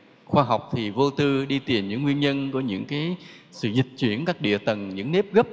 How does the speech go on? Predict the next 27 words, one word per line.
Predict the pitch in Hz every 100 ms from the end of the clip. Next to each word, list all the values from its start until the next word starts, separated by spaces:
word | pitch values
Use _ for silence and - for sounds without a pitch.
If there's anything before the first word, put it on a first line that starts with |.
| -
rồi | 98
vân | 135 160
vân. | 170 127 - - - - _ - _
Nhưng | 123 123 127
mà | 107 98 95 90 92
những | 117
nhà | 147 104 92
tôn | - 131
giáo | 127 135
sẽ | 175 - 95
nói | 131 156
gì | 117 98 85 - - 127
nếu | 139 165 208
mà | 151 110 92
tin | - 185 175
rằng | 135 101 95
có |
một | 147 104 -
thượng | 95 113
đế? | - 165 - - _ _ -
Nên | 120
chính | - 180
vì | 151 110 101 95
nhiều | 123 127
điều | 123 120
như | 113 143
vậy, | 107 98